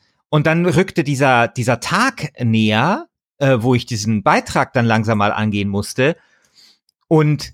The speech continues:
hatte mich halt gewundert. Und dann gab's nirgendwo so richtige Informationen dazu, dass es verschoben wird.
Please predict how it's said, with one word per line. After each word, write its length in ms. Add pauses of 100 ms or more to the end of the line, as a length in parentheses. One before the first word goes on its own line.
(120)
hatte 240
mich 180
halt 160
gewundert. 540
Und 60
dann 120
gab's 260
nirgendwo 460
so 160
richtige 380
Informationen 920
dazu, 260
dass 180
es 100
verschoben 600
wird. 340